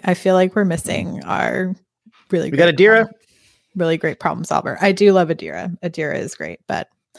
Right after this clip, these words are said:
Speaker 1: I like Stamets, Adira, and Tilly.
Speaker 2: Mm-hmm.
Speaker 1: I like it all.
Speaker 2: I think, um, we
Speaker 1: Maybe
Speaker 2: needed more, we needed more Wilson Cruz in this episode.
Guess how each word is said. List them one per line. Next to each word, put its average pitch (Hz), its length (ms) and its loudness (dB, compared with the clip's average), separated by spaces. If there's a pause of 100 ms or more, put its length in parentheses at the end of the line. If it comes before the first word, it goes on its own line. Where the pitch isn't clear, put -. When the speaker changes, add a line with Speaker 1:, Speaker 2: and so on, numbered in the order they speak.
(300)
Speaker 1:
I 190 120 2
like 240 220 4
Stamets, 240 520 2
Adira, 226 520 0
and 262 260 2
Tilly. - 420 -8 (380)
Speaker 2:
Mm-hmm. 135 220 -4 (760)
Speaker 1:
I 185 40 -10
like 185 160 -8
it 202 60 -4
all. 196 300 -2 (640)
Speaker 2:
I 131 60 0
think, 147 300 -2
um, 110 520 -2 (480)
we 135 120 -2
Speaker 1:
Maybe 139 180 6
Speaker 2:
needed 117 100 4
more, 117 300 0 (220)
we 135 180 -2
needed 135 260 4
more 123 220 -2
Wilson 120 380 -2
Cruz 123 680 -6
in 120 140 -6
this 120 160 -4
episode. 123 460 -4